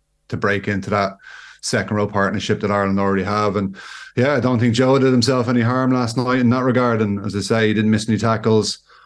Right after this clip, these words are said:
Um, he fronted up and he just goes about his business quietly.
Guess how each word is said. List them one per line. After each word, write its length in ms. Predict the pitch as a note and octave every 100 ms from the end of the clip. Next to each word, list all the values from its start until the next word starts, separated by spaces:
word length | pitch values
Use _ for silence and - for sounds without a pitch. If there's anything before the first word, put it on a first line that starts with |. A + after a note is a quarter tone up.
| _ _
Um, 460 | G2+ G2 G2 - F#2+
he 100 | F#2+
fronted 380 | - A2 G2 G2+
up 220 | G#2+ A2+
and 260 | G#2 G2
he 120 | F2+ G#2+
just 240 | C3 -
goes 260 | D#3 D3+ C3+
about 260 | B2 A#2+
his 100 | A2+
business 420 | A#2 A#2 A2+ A2+
quietly. 680 | - A2 A2 G#2 A2+ A2 G#2